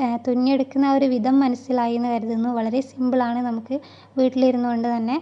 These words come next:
ചെയ്യാവുന്നതേ ഉള്ളൂ. അപ്പോൾ ഇതിപ്പോൾ തുന്നി കയ്യാറായിട്ടുണ്ട് കേട്ടോ.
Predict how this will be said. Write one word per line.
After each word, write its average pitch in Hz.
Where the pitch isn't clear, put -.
ചെയ്യാവുന്നതേ 214
ഉള്ളൂ. 214
അപ്പോൾ 262
ഇതിപ്പോൾ 247
തുന്നി 262
കയ്യാറായിട്ടുണ്ട് 233
കേട്ടോ. 214